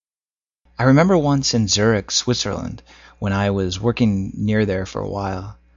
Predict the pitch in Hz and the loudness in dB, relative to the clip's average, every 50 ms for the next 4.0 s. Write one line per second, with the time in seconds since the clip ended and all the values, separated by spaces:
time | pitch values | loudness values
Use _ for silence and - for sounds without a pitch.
0 | _ _ _ _ _ _ _ _ - 113 110 107 117 113 117 131 143 151 156 156 | _ _ _ _ _ _ _ _ -6 -2 0 0 0 0 0 0 0 0 0 -2
1 | 139 - 135 123 117 117 113 107 104 98 95 95 - - - - 113 107 107 110 | -2 -2 -2 0 0 0 0 0 -2 -2 -6 -8 -10 -10 -8 -4 -4 -2 -2 -2
2 | 113 113 - - - - - - 110 107 107 107 107 110 107 107 110 - - 107 | -2 -4 -6 -4 -4 -2 0 0 2 2 2 0 0 -2 -4 -4 -4 -4 -2 -2
3 | 101 104 107 107 104 104 101 104 104 - 120 113 101 95 95 92 92 95 104 | 0 0 0 0 0 0 0 -2 -2 -2 -2 -2 0 -2 -4 -4 -6 -8 -10